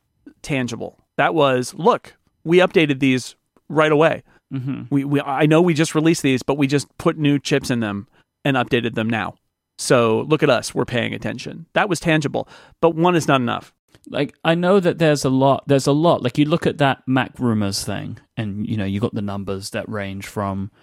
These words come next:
Speaker 2: a hundred and eighty-two with the iMac Pro was the last time it was, you know, it was when it was released, hundred and eighty-two days, all the way up to Mac Mini with one thousand, like, three hundred and odd days, right? Like, it's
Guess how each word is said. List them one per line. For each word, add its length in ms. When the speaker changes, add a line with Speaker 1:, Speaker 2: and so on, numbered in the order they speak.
Speaker 2:
a 60
hundred 280
and 80
eighty-two 680
with 100
the 80
iMac 340
Pro 300
was 200
the 80
last 220
time 220
it 80
was, 320
you 80
know, 60
it 40
was 140
when 80
it 60
was 80
released, 400
hundred 240
and 100
eighty-two 240
days, 260
all 100
the 80
way 120
up 120
to 120
Mac 180
Mini 260
with 160
one 160
thousand, 680
like, 260
three 300
hundred 340
and 100
odd 180
days, 380
right? 320
Like, 160
it's 280